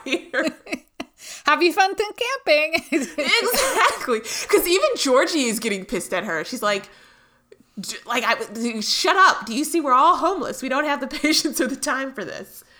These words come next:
Speaker 2: And, and she's sort
Speaker 1: So
Speaker 2: of, like, turning it around of, like, "Yeah, so why are you exiling this dude?" <laughs> It's like
Speaker 1: Yeah. She's like, "He saved Pashov. He went out there and he got all the supplies for you all."
Speaker 2: What does he need to do?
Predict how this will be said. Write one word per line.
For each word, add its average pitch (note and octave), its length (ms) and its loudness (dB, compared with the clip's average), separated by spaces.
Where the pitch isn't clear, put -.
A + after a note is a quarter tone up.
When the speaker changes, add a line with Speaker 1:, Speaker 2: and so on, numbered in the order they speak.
Speaker 2:
And, G4+ 260 -2
and G4+ 80 -2
she's F#4+ 180 4
sort G4 120 4
Speaker 1:
So E4+ 60 8
Speaker 2:
of, E4+ 60 4
like, D#4+ 180 4
turning D4+ 280 0
it C#4+ 80 2
around D4 340 0
of, B3 160 0
like, A#3+ 480 -2
"Yeah, C4+ 420 -2
so - 200 -4
why A3+ 220 2
are A3+ 40 2
you C4 140 0
exiling C4+ 460 0
this G3 160 -8
dude?" G3+ 260 -10
<laughs> A3 160 -6
It's - 320 0
like B4+ 160 6
Speaker 1:
Yeah. - 260 2
She's - 160 -2
like, C4 80 2
"He C4 160 -2
saved D4+ 440 0
Pashov. C#4+ 640 2
He A3 140 -6
went B3+ 120 6
out E4 120 2
there D#4 100 -2
and D4+ 80 -4
he C4+ 60 -8
got A3+ 180 0
all C4+ 140 4
the D4+ 80 -2
supplies D#4 520 0
for - 120 -10
you G3 180 -6
all." F#3 340 -4
Speaker 2:
What B3+ 160 2
does C#4+ 180 4
he F4 100 2
need E4+ 200 -6
to F4 100 -4
do? C#4+ 320 -2